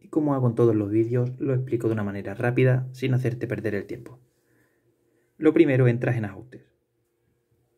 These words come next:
Luego tienes que entrar en general.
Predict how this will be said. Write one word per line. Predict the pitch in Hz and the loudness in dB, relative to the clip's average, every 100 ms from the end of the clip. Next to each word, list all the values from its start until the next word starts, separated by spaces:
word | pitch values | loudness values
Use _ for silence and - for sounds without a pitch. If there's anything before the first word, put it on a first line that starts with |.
| _ _ _ | _ _ _
Luego | - 110 107 117 160 165 - _ | -4 2 4 4 2 0 -4 _
tienes | - 139 143 | -6 -4 -4
que | 135 139 | -4 0
entrar | 117 117 117 123 127 | 0 0 -2 -2 -4
en | 135 127 | 0 2
general. | 127 131 113 98 85 - | 2 0 -2 -4 -8 -16